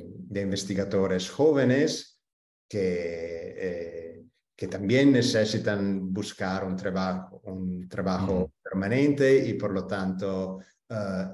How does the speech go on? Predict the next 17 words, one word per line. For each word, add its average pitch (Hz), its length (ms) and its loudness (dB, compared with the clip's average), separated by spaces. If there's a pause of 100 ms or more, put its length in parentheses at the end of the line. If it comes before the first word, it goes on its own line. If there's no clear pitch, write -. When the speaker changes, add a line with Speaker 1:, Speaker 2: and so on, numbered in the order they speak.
Speaker 1:
ellos 104 460 -2
están 92 640 -2
estresados 131 1200 0
y 92 60 -8
tú 98 120 -8
también, 104 580 0
porque 92 280 -2
Speaker 2:
<laughs> 92 440 -2
Speaker 1:
hay - 160 -16
que 107 80 -4
trabajar 120 600 -2
con 110 180 0
ellos 135 540 2
y 101 140 -6 (320)
no 123 120 -2
se 127 120 2
acaba, 123 640 2